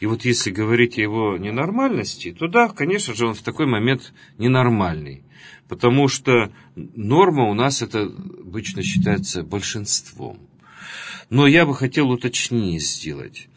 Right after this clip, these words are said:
Я тоже разговаривал в свое время с психологом,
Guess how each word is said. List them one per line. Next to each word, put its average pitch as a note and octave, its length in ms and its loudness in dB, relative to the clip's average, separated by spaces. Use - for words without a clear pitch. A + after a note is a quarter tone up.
Я G2+ 140 -8
тоже G2 280 0
разговаривал F2+ 640 0
в E2 40 -4
свое F#2 280 -2
время F2 240 -2
с D#2 60 -14
психологом, G2+ 920 -4